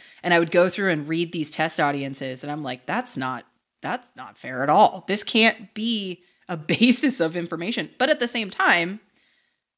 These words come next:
you know, we can learn something from everything. And maybe it's an opportunity for us to learn what we don't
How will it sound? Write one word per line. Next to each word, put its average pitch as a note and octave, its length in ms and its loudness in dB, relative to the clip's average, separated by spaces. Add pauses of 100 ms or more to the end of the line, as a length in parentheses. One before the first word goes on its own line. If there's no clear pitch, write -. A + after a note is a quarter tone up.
(120)
you G3 160 -2
know, D3+ 180 4
we E3 220 -4
can E3+ 160 -2
learn D#3+ 160 0
something D3+ 240 -4
from D3 160 -4
everything. D3 480 0
And C3+ 140 -4
maybe C3+ 260 -6
it's C3+ 160 -8
an C3+ 160 -12
opportunity D3+ 800 0
for D3 160 2
us C#3 140 2
to D#3 120 -2
learn C#3+ 300 -4
what C#3 140 -4
we D3+ 140 2
don't D#3+ 340 2